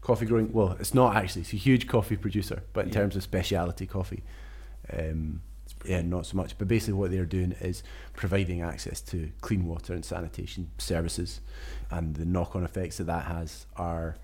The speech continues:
Speaker 1: really impactful. So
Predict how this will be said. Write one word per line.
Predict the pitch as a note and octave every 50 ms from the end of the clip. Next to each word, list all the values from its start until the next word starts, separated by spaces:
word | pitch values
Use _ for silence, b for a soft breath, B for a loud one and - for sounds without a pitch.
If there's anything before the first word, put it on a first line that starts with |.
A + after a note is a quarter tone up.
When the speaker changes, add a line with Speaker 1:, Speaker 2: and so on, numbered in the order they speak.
| B B B B B B B B B B B B B B B B B B B B - - -
Speaker 1:
really | C3+ B2+ B2+ A#2+ A#2+ A#2+ A#2 A#2 A#2 B2 C#3
impactful. | - - A#2+ - C#3+ D3+ D#3 D3 D3 - E3 E3 D3+ B2+ A2+ - -
So | - - C#3 B2 A#2